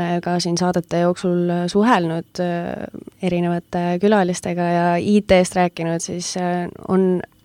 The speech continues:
tihtipeale toonitatud seda, et I T-juht peab olema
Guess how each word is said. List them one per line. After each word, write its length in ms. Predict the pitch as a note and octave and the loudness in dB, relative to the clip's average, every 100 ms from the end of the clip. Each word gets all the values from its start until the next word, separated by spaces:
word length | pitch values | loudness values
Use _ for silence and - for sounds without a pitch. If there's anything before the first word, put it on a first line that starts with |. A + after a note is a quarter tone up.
| _ _ - | _ _ -2
tihtipeale 440 | G#3 G3 F#3 F3+ F3+ | 0 4 6 6 6
toonitatud 600 | G3 F3 - F3 E3+ - | 6 4 0 -2 -2 -2
seda, 400 | F3+ E3 E3 E3 | -2 0 0 -2
et 200 | - - | -6 -4
I 180 | F3+ F#3+ F#3+ | 0 0 2
T-juht 360 | F3+ G3 - | 4 4 2
peab 220 | - F3 F3+ | 0 2 4
olema 600 | F3+ F3 E3+ F3 F3 | 4 2 2 0 0